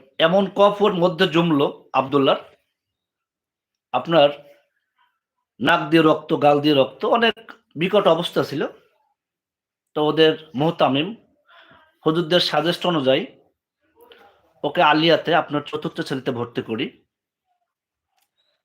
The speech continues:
আপনার চতুর্থ শ্রেণীর, আহ, ফাইনাল সেমিস্টার পরীক্ষাটা দেওয়ার সুযোগ হয়েছে ওরে।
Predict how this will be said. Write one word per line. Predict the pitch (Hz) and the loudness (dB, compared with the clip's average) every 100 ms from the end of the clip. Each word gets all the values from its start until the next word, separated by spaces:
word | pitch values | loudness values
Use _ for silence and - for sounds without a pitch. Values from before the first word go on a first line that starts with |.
| _ | _
আপনার | - 107 131 | -14 -10 -6
চতুর্থ | 160 185 180 185 | -6 -6 -6 -6
শ্রেণীর, | 180 170 180 175 - 302 302 240 - - _ _ _ _ _ _ _ _ _ _ _ _ _ _ _ _ _ _ _ - | -4 -2 -2 -2 0 4 4 2 -4 -12 _ _ _ _ _ _ _ _ _ _ _ _ _ _ _ _ _ _ _ -2
আহ, | 120 120 120 | 0 2 -2
ফাইনাল | - 160 175 180 175 170 | -2 0 2 2 2 -4
সেমিস্টার | - 160 165 - 165 | -4 -2 -2 -2 0
পরীক্ষাটা | 160 156 - 151 | -2 -2 -2 0
দেওয়ার | 139 135 | 2 0
সুযোগ | - 131 120 | -2 -4 0
হয়েছে | 123 - 110 | 0 -2 -4
ওরে। | 107 | -6